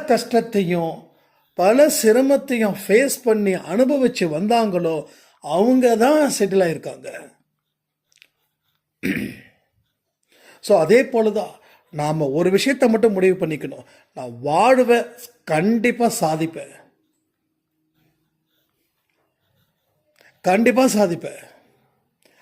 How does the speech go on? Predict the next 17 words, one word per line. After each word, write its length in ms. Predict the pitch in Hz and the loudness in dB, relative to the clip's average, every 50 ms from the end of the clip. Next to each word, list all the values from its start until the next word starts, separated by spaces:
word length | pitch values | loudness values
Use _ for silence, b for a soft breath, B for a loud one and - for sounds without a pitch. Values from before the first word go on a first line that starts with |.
| b b b b | b b b b
அந்த 460 | 170 160 185 226 254 285 294 294 269 311 294 262 | -2 0 2 2 2 2 2 2 4 4 4 4
லட்சியம் 580 | 247 240 240 240 240 - - 254 285 285 262 254 | 4 2 2 0 0 -2 0 2 4 6 6 6
உங்களுக்கு 360 | 247 233 233 220 202 - 196 | 6 4 4 2 2 2 2
வேணும். 360 | 185 185 180 170 - - - 131 _ _ _ _ _ _ _ _ _ _ _ _ _ _ _ _ _ _ B B B B B B B B B | 2 2 0 0 -6 -14 -20 -20 _ _ _ _ _ _ _ _ _ _ _ _ _ _ _ _ _ _ B B B B B B B B B
அந்த 400 | 170 185 220 262 285 294 277 311 285 247 | 0 2 2 2 2 4 4 4 4 4
லட்சியத்தின்படி 840 | 233 240 254 247 - - 294 302 294 - 277 247 247 - 254 254 277 | 4 4 2 2 0 0 0 0 0 0 0 0 2 2 2 4 4
இந்த 160 | 269 247 247 | 4 4 2
நாட்களை 420 | 226 220 220 240 233 - 247 240 240 | 4 4 2 0 0 0 2 2 4
தொடங்குங்க. 520 | 240 240 226 233 233 226 226 226 214 202 175 - - - | 4 2 2 0 -2 -2 -4 -2 -2 -4 -4 -4 -8 -6
ஒரு 260 | 151 165 202 233 277 294 | -2 2 2 2 2 2
ஒரு 220 | 302 302 285 277 269 | 2 2 2 2 2
நாட்களும் 560 | 254 254 262 262 - 262 233 240 233 202 180 | 2 0 -2 -2 0 0 2 2 2 0 0
ஒவ்வொரு 480 | 185 214 220 196 - - 294 320 330 320 | -2 -4 -4 -6 -8 -4 -2 0 0 0
விதமான 360 | 294 285 269 262 247 254 240 233 | 0 0 0 2 2 2 2 0
அனுபவத்தை 560 | 226 226 226 208 220 208 208 196 - 214 190 160 151 - b b b b b b b b - | 0 -2 -2 0 0 0 -2 -4 -4 -4 -4 -6 -6 -14 b b b b b b b b -2
கடவுள் 380 | 208 214 233 247 240 220 220 - | 2 4 4 4 4 2 -2 -2
கொடுக்குறாரு. 540 | 190 196 196 - 190 180 147 - - - | -6 -6 -4 -4 -4 -4 -4 -8 -14 -20